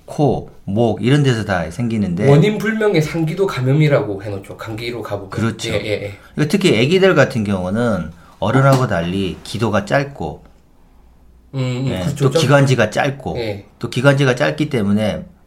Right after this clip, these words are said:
Speaker 1: 마신 공기가 바로 폐로 들어가게 되고, 성인들 같은 경우는 폐에 들어가는 공기는 충분히 데워진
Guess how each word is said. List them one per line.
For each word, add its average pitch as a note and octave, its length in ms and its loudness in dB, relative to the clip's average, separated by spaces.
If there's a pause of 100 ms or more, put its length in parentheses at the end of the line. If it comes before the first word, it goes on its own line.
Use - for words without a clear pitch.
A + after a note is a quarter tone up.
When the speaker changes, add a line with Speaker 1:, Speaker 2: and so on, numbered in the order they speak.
(160)
Speaker 1:
마신 B2 320 2
공기가 G#2+ 380 -2
바로 G2 500 -4 (460)
폐로 D#3+ 300 -2
들어가게 G#2 440 0
되고, E2+ 400 -10 (400)
성인들 F3 440 0
같은 C3+ 280 2
경우는 G#2 460 0
폐에 D#3+ 220 0
들어가는 G#2+ 460 0
공기는 F2+ 480 -6 (280)
충분히 D#3 440 -2
데워진 G2+ 680 -2